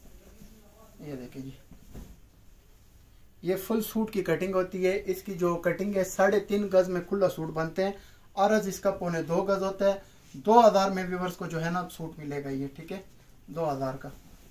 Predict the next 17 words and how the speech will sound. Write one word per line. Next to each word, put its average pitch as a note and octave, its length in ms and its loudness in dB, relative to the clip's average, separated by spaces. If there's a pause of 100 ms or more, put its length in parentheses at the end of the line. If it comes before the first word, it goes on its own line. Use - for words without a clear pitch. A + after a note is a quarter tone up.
(160)
चाइना E3+ 300 -4
की E3+ 140 -10
loan C3 240 -2
होती C3+ 260 -10
है, D3 80 -12
ठीक E3 240 -8
है। G#3+ 160 -2 (800)
कुछ F3+ 180 -8
इसके G3+ 220 -6
अलावा F#3 300 4
इंशाल्लाह F3+ 380 0
ये F3+ 180 4
मैं F3+ 180 -2
दिखा E3 280 -2
के, E3+ 140 -6
इसके - 180 -10
अलावा E3 260 2